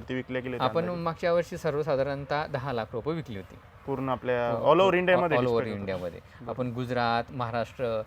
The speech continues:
Speaker 2: अ, एम-, एमपीचा काही भाग,
Speaker 1: हम्म, हम्म.
Speaker 2: अ, बेळगाव, कर्नाटकचा काही भाग, या,
Speaker 1: हम्म.
Speaker 2: या भागात आपण केळीची
Speaker 1: बरोबर.
Speaker 2: रोपं विकली होती.
Speaker 1: तर आता हे, आता म्हणजे एक, अ, डिस्पॅचच्या स्टेजला आहेत का ही
Speaker 2: हो,
Speaker 1: रोपं
Speaker 2: आता ही
Speaker 1: समजा?
Speaker 2: डिस्पॅचची रोपं आहेत. आता बघा, तुम्हाला सांग, दाखवतो.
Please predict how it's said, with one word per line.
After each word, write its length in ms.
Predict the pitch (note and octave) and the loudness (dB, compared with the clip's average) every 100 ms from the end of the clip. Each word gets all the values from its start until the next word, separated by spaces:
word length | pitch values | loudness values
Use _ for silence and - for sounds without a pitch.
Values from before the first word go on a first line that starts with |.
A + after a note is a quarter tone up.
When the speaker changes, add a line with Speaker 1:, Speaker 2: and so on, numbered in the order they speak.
| - - - - | -8 -20 -14 -4
Speaker 2:
अ, 180 | A2+ A2+ | -2 -2
एम-, 320 | A#2+ A#2+ - | -2 -6 -8
एमपीचा 400 | C3+ A#2+ A#2 A#2+ | -8 -6 -4 -4
काही 160 | A#2 A#2 | -4 -4
भाग, 360 | G#2 A2 G2+ G2 - - | -4 -4 -4 -6 -12 -8
Speaker 1:
हम्म, 160 | C3 | -6
हम्म. 120 | A#2+ A#2+ | -4 -2
Speaker 2:
अ, 640 | A2+ A2+ A2+ A2+ - - | 2 2 2 -2 -8 -2
बेळगाव, 320 | B2+ B2+ B2+ | 2 4 2
कर्नाटकचा 540 | B2 B2+ A#2+ A#2 - B2 | 2 -2 -2 -4 -4 -4
काही 160 | B2+ | -4
भाग, 440 | A#2 A2+ G2 - C3+ | -2 -2 -2 -6 -6
या, 100 | A#2+ | -4
Speaker 1:
हम्म. 200 | B2+ A2+ | -4 -6
Speaker 2:
या 60 | |
भागात 280 | G#2+ G#2 G#2 | -6 -4 -4
आपण 220 | G#2+ C3 | -4 -6
केळीची 420 | A#3+ - - A#2 | -8 -14 -8 -6
Speaker 1:
बरोबर. 160 | B2 A2+ | -4 -4
Speaker 2:
रोपं 100 | A3+ | -4
विकली 180 | B2+ G2+ | -6 -8
होती. 240 | F#2 - - - - | -14 -16 -20 -8 4
Speaker 1:
तर 80 | |
आता 180 | E3+ F3 | 6 8
हे, 280 | F#3+ F#3+ G3+ | 10 10 10
आता 220 | F3 F3+ | 6 4
म्हणजे 300 | F#3 F3 F3+ | 4 4 4
एक, 220 | E3 - | 2 0
अ, 180 | D3+ D#3 D3 - - - | 2 2 0 -6 -12 -6
डिस्पॅचच्या 580 | C#3+ F3 - A3 - G#3+ | 2 2 6 6 8 6
स्टेजला 340 | - G3+ F3 | 6 6 8
आहेत 80 | D#3 | 8
का 160 | - | 6
ही 60 | C#3 | 4
Speaker 2:
हो, 40 | |
Speaker 1:
रोपं 140 | C#3 F#3 | 6 8
Speaker 2:
आता 80 | C#3+ | 6
ही 140 | F3+ | 4
Speaker 1:
समजा? 120 | G3 | 2
Speaker 2:
डिस्पॅचची 440 | F3+ - F3+ - D3+ | 0 0 0 2 0
रोपं 240 | B2+ A#2+ | 2 2
आहेत. 120 | G#2+ | 0
आता 140 | A#2 B2 | 0 -2
बघा, 160 | B2+ | -2
तुम्हाला 300 | A2+ B2+ A#2+ | -4 -6 -8
सांग, 160 | B2+ A2 | -8 -8
दाखवतो. 460 | A2 G#2+ A2+ - | -8 -8 -8 -10